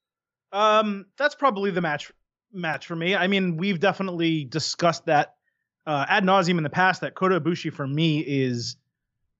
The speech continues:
pro-, like, he's not my favorite anymore, which he was after the Cruiserweight Classic. But he's the, the guy that I can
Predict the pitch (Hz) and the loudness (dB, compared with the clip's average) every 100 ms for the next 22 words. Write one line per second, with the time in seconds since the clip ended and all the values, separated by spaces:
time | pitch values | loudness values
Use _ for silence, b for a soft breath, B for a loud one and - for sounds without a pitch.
0 | _ _ _ _ _ _ - - 160 214 | _ _ _ _ _ _ -10 0 0 2
1 | 202 - 180 185 262 214 - _ 202 262 | 0 0 0 2 2 0 -2 _ 4 4
2 | 208 160 131 - 165 156 147 135 127 117 | 4 0 -4 -8 -8 -6 -4 -4 -4 -6
3 | 117 _ _ _ _ 170 165 190 180 196 | -8 _ _ _ _ -2 0 4 6 6
4 | 175 160 165 139 170 139 131 - 147 139 | 4 0 -4 -6 -6 -6 -10 -6 -4 -4
5 | - - _ _ _ _ _ - 214 240 | -6 -20 _ _ _ _ _ 2 2 2
6 | - _ _ 170 160 180 180 - 180 156 | -2 _ _ -4 0 4 4 2 -4 -4
7 | 160 160 156 139 - 160 147 131 | -2 -2 -2 -8 -8 -6 -6 -10